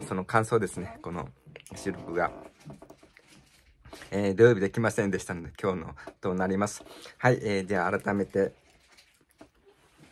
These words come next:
えー、いきたいと思います。えー、マサトです。えー、こんにちは、こんばんは。えー、ノーカットのお返しでお送りしてます。一分間ゆたく。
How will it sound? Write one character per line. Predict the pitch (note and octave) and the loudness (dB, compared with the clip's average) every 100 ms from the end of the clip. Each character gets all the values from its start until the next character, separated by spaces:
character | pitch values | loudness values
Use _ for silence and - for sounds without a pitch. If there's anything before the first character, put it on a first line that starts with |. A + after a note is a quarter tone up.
| - | -8
え | F#2+ F#2 | -4 -4
ー、 | - G2 | -6 -10
い | |
き | - | 0
た | G2+ | 2
い | F#2+ | 4
と | |
思 | G2 G2 | 4 4
い | G2 | 4
ま | |
す。 | A2+ - - - - | 2 -2 -14 -14 2
え | C3 B2+ | 8 10
ー、 | |
マ | B2+ | 10
サ | C3 A#2 | 10 6
ト | G#2+ | 4
で | F#2 | 0
す。 | - - | -4 -4
え | F#2+ F2 E2+ E2 | -2 -2 -2 -6
ー、 | - | -2
こ | G#2+ | 0
ん | |
に | G2 | 0
ち | - | -4
は、 | |
こ | - | -2
ん | G2 | 4
ば | G2 | 4
ん | F#2 | 4
は。 | - - - - | 0 -8 -20 -2
え | B2+ A#2 | 4 6
ー、 | |
ノ | A#2 C3 | 6 6
ー | |
カ | C3+ | 4
ッ | |
ト | C3 | 4
の | A#2+ | 4
お | |
返 | C3 C3+ | 4 2
し | C3 | 2
で | |
お | B2 | 0
送 | B2+ | 2
り | B2+ | 0
し | |
て | C3+ | 2
ま | C3+ | 2
す。 | - | 0
一 | C3 | -4
分 | C#3 | 0
間 | B2 A2+ | 4 4
ゆ | G#2 | 2
た | |
く。 | - - | -4 -12